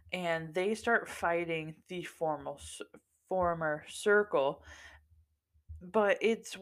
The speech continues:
when Ren loses control of his beast that Minus Cell and a couple other, and maybe one or two other members of the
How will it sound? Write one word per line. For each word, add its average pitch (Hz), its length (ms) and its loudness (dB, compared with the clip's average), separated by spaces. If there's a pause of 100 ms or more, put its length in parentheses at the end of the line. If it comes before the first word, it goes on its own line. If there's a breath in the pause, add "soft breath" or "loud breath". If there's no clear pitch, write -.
when 214 640 4
Ren 214 560 2
loses 185 680 2
control 165 480 4
of 156 160 4
his 156 180 -4
beast 208 480 0
that 160 180 2
Minus 165 520 -2
Cell 151 420 0
and 151 280 -2
a 156 100 -6
couple 156 680 2
other, 185 300 -4
and 170 180 -4
maybe 175 280 -2
one 170 200 0
or 175 80 4
two 170 220 -2
other 160 180 2
members 156 440 0
of 156 360 0
the 160 320 -4